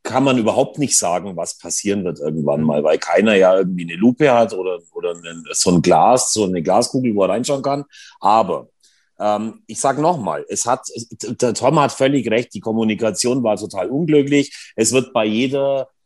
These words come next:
bei jedem neuen Metzger, der irgendwie den F C A als Supplier begleitet, wird eine Presseerklärung rausgegeben, äh, hätte man hier auch machen können, zwei Zeilen.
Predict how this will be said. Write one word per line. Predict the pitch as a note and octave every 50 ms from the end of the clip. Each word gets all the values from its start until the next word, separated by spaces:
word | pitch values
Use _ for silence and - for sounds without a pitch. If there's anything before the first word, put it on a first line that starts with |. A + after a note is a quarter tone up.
| _ _ _
bei | - -
jedem | A#2 A#2 C#3 C3+ D3+ C3 B2
neuen | A#2 A#2 B2 C3 B2+ A#2+
Metzger, | B2 D3 - - - - E3+ D#3 C#3+
der | B2 C3+ C3 C3 C3
irgendwie | C3 B2+ B2+ B2+ B2
den | A#2 A#2+ B2
F | A#2 A#2+ - -
C | - C3+
A | A#2 A2+
als | B2+ C3+ B2+ -
Supplier | - A#2+ - - A#2 A2 B2 C#3+ C3+
begleitet, | - C3+ A2+ A#2 A#2+ A#2 B2 B2 A#2 G#2
wird | A#2 A2+ A#2
eine | A#2 F#2
Presseerklärung | G#2+ A#2+ B2 - C3+ B2+ B2 B2 A2+ G2+ A#2 A#2 A#2+ B2 A#2
rausgegeben, | A2+ A2 A#2+ B2+ B2+ - - A#2+ G#2+ A2+ A#2 B2 B2 A2 A#2+ A#2+ A#2
äh, | G#2+ G#2 G#2+
hätte | G2+ A#2 G#2 - A2+
man | G#2+ G#2 G#2+ G#2+
hier | G#2+ A#2+ A#2 F#2+
auch | A#2 C3 C3+
machen | C#3 C3 B2 B2 C3 A#2+
können, | - B2 A#2 A2+ A2+ -
zwei | - - G#2+ G2 F#2+ G2
Zeilen. | F2+ - - - G#2 A2 B2 C#3 D#3 D#3 D#3 D3